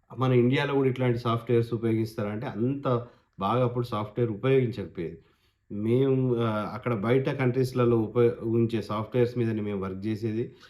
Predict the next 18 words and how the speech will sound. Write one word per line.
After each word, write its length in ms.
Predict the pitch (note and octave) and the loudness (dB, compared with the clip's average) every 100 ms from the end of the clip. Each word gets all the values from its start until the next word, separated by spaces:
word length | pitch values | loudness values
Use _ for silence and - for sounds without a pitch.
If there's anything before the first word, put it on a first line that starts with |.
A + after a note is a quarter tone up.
| _ _ | _ _
అది 120 | G2 G2+ | -4 -2
ఎంత 220 | A#2 D3+ | 0 0
బ్యూటిఫుల్ 460 | C3 C3 B2+ C3+ B2 | 2 0 0 2 2
ఉండేదంటే 420 | A#2 A2+ A2+ - | 4 2 0 -4
ప్రతి 340 | - G#2+ - C3 | -4 -8 -4 0
ఒక్కటి 380 | B2 A#2+ B2+ C3 | 0 0 -4 -2
కూడా 200 | C3 B2 | 0 0
ముందే 320 | A#2 B2 D#3+ E3 | 0 0 2 2
అలర్ట్స్ 340 | B2+ B2 - | 2 0 -2
ఇస్తది 300 | A2 - F#2 | -8 -6 -8
అన్నట్టు. 280 | F2 E2 - - _ - _ - | -8 -10 -14 -18 _ -20 _ -4
ముందే 200 | A#2 B2 | 0 4
మన 160 | B2+ A#2 | 4 2
మౌంటైన్స్ 520 | A2 A#2 B2 B2+ B2 B2 | 2 2 2 2 0 0
ఉన్నా 180 | A#2+ B2 | 0 0
అలర్ట్ 320 | A2+ A#2 A#2+ | 0 -2 -4
ఇస్తది, 360 | A#2 - A2 F2 | -8 -6 -6 -4
వెదర్స్ 420 | F2+ G#2 A#2+ A#2+ | -4 0 0 0